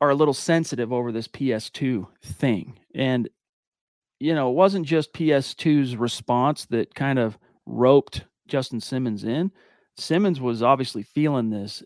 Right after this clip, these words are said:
And, uh, but look, I, I hate to be,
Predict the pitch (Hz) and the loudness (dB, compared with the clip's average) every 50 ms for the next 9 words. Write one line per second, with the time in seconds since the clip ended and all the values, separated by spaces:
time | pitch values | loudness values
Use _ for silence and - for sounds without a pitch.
0 | - - 123 120 117 113 113 113 107 110 110 110 104 107 107 _ _ _ _ _ | -10 -8 -6 -6 -4 -4 -4 -4 -4 -4 -4 -2 -4 -6 -8 _ _ _ _ _
1 | _ _ _ _ _ _ _ - - 160 170 208 226 190 - - _ _ _ _ | _ _ _ _ _ _ _ 2 4 8 8 8 8 8 4 -2 _ _ _ _
2 | _ _ _ _ _ _ - 107 - - - 147 151 131 123 165 175 208 - - | _ _ _ _ _ _ -20 -20 -16 -12 -8 -8 -8 -6 -4 -4 -4 -4 -4 -4
3 | - 185 160 127 147 156 156 160 156 143 | -2 -2 -2 0 0 0 0 2 2 0